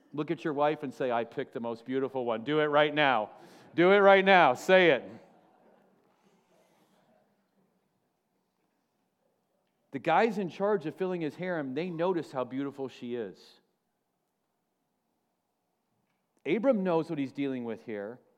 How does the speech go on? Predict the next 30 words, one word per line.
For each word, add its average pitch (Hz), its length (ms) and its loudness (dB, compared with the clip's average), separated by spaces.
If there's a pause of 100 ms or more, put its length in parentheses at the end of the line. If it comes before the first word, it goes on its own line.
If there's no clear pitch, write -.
(440)
And 143 120 -6
notice 220 320 -2
what 214 80 -2
he 185 60 -6
says, 156 420 -4
verse 139 260 -8
twelve. 160 320 -6 (140)
"When 190 140 -2
the 185 120 -2
Egyptians 190 500 -6
see - 200 -8
you, 185 180 -6
they, 226 400 0
they 247 140 2
will 240 140 0
say, 254 320 4 (500)
'This 330 240 8
is 262 140 -2
his 220 160 -2
wife.' 220 320 4 (180)
Then 294 220 4
they 330 100 4
will 302 200 4
kill 339 340 4
me 285 200 -2
and 285 120 2
they'll 294 160 6
let 302 200 6
you 349 240 0
live." 339 540 4